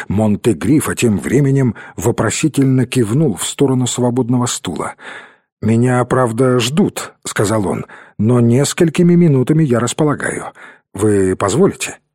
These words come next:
Он сделал отрицательный знак подошедшему было официанту и сел напротив Менчу. Он по-прежнему излучал приветливость, но теперь в ней ощущалось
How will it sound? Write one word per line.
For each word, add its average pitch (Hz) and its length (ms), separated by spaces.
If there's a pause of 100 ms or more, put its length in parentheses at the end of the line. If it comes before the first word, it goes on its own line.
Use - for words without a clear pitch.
(420)
Он 113 180
сделал 113 560
отрицательный 123 840
знак 123 460
подошедшему 104 680
было 104 240
официанту 139 720 (320)
и 131 80
сел 139 280
напротив 123 540
Менчу. - 400 (640)
Он 113 220
по-прежнему 107 800
излучал 127 480
приветливость, - 960 (500)
но 101 240
теперь 110 460
в 85 120
ней 117 360
ощущалось 120 880